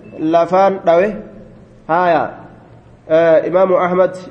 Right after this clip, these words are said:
"وقد جاء في بعض الآثار ما يدل على أن ذلك البعض هو عائشة." Namni Rasuulli dhungate sun Aishaadha jechuudhatu bika biraa keessatti odeeffame. وضعفه البخاري، sanada hadiisa kana Imaamu Bukhari ni daciifse.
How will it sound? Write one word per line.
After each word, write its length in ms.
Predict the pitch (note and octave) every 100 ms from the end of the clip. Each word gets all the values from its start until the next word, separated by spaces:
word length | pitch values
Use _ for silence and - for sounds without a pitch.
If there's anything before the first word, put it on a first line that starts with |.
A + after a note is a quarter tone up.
| -
"وقد 320 | D#3 E3 D#3+
جاء 180 | F#3 E3
في 140 | D#3+
بعض 260 | E3+ E3 D#3
الآثار 580 | D3+ D#3 D3+ F3+ F3+
ما 200 | D#3 D#3
يدل 240 | D#3 E3+ E3+
على 200 | D3+ D#3
أن 120 | D#3+
ذلك 360 | D3+ E3+ E3 F3
البعض 580 | F3 E3 D3+ E3+ D#3
هو 140 | E3+ F3
عائشة." 440 | E3+ F#3 F3 D#3 - - - - - - -
Namni 380 | D#3 F#3 G#3 G#3
Rasuulli 380 | F#3 G3+ G3+ G3
dhungate 380 | F3 E3 E3
sun 280 | D#3+ G#3 G3+
Aishaadha 640 | D#3+ F3 F3 F3 D#3 F3+ G3+ - - - - -
jechuudhatu 680 | D#3 F3 E3+ E3+ E3 F3+ F#3
bika 220 | D#3+ D#3+
biraa 220 | D#3+ F3
keessatti 380 | F3+ E3 E3+ -
odeeffame. 480 | F3+ D3+ C3+ A#2+ A2+ - - - - - C#3+
وضعفه 460 | D#3 E3 D#3+ F3
البخاري، 600 | F3 D#3+ D#3+ F3 F3 F3+
sanada 300 | D#3+ E3 F3
hadiisa 280 | E3 F3 E3
kana 160 | D#3 E3+
Imaamu 280 | E3+ E3+ D3+
Bukhari 320 | D3 D#3+ E3+
ni 80 | E3
daciifse. 400 | D#3 C3 -